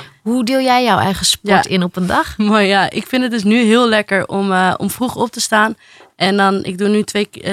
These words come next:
Speaker 2: twee uur Ashtanga in de ochtend. En dat is elke, elke door de weekse dag.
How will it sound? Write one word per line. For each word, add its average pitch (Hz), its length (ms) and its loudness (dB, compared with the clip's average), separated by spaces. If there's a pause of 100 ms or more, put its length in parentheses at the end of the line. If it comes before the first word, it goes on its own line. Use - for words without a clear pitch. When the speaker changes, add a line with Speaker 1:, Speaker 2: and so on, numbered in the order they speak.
Speaker 2:
twee 214 200 -4
uur 196 100 -6
Ashtanga 240 500 -2
in 247 60 0
de 240 100 -4
ochtend. - 520 -4
En 180 120 -8
dat 190 100 -6
is - 60 -8
elke, 208 580 -2
elke 190 500 -6
door 196 120 -6
de 190 60 -6
weekse 190 300 -6
dag. 254 340 -2